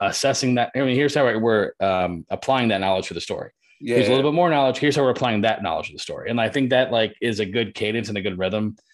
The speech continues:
Speaker 1: especially for somebody who doesn't know what the fuck's going on. That is helpful to me 'cause it's like, it's almost like a video game where it's, it's like, "Here's how you do this move.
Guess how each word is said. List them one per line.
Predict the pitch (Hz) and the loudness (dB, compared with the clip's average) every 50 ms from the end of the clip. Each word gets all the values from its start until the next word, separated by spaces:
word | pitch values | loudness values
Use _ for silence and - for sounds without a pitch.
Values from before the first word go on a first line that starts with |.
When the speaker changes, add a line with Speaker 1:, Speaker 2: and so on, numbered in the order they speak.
| _ _ _ - - | _ _ _ -8 -6
Speaker 1:
especially | 117 - - 180 165 | -6 0 0 0 0
for | - - | 2 2
somebody | 180 151 135 127 123 | 2 2 4 2 2
who | 120 | 2
doesn't | 113 120 117 117 117 101 | 2 2 0 0 0 0
know | 104 110 107 87 78 - - - _ _ _ _ _ _ _ | 0 0 0 0 -2 -4 -8 -14 _ _ _ _ _ _ _
what | 113 104 110 107 - | -6 -4 -4 -2 -2
the | 104 | -4
fuck's | - 104 98 95 - | -2 -2 -2 -2 -2
going | - 92 85 85 95 | -4 -2 -2 -2 -2
on. | 98 90 78 71 73 76 - _ _ _ _ _ _ _ _ _ _ _ - | -2 -2 -2 -4 -6 -8 -12 _ _ _ _ _ _ _ _ _ _ _ -8
That | 98 110 107 117 101 104 | -2 0 2 2 2 2
is | 104 104 - | 0 0 0
helpful | 110 101 90 - - 80 - | 0 -2 -2 -2 -6 -8 -6
to | - 80 | -8 -10
me | 71 57 - - | -12 -12 -12 -6
'cause | - 113 104 | -4 -4 -2
it's | 110 - - | -2 -2 0
like, | 117 107 104 - - - | 0 0 0 -2 -4 -8
it's | - - | -4 -2
almost | 156 156 165 160 160 | 0 0 0 2 2
like | 165 143 | 2 2
a | 123 | 0
video | 113 98 127 123 113 107 101 | 0 0 0 0 0 0 0
game | 95 98 92 95 101 | -2 -2 -2 -2 -2
where | 101 98 | -2 -2
it's, | - - - _ _ _ | -4 -6 -14 _ _ _
it's | - 117 | -2 -2
like, | 104 101 - - | -2 -2 -2 -6
"Here's | - - 220 220 - | -2 0 0 2 4
how | 190 | 4
you | 185 160 | 2 4
do | 156 151 | 4 2
this | 120 123 151 - - 101 | 2 2 0 0 -2 -4
move. | 85 76 - | -6 -6 -10